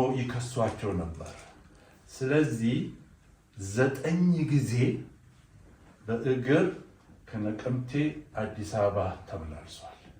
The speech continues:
ዘጠኝ ጊዜ በእግር ሦስት መቶ ሠላሳ ኪሎ ሜትር ነው አንድ መንገድ።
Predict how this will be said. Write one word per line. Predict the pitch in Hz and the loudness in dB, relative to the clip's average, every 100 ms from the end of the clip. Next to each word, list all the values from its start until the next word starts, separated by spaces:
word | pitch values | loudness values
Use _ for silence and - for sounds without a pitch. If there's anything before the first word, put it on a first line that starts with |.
| - _ - - - | -20 _ -20 -20 -14
ዘጠኝ | 104 113 123 - 156 151 | -4 -2 -2 -2 -4 -2
ጊዜ | 139 117 147 104 | -2 -2 -4 -6
በእግር | - - - - 85 - - - - _ _ _ _ _ _ _ _ _ _ _ - | -8 -8 -8 -10 -12 -16 -20 -20 -20 _ _ _ _ _ _ _ _ _ _ _ -12
ሦስት | - 139 - | -6 -4 -2
መቶ | 117 104 | -4 -4
ሠላሳ | - 107 104 98 | -4 -2 -2 -4
ኪሎ | 95 101 104 | -8 -6 -4
ሜትር | 90 82 | -4 -6
ነው | 85 90 | -8 -6
አንድ | 87 80 | -8 -8
መንገድ። | 76 76 - | -10 -12 -18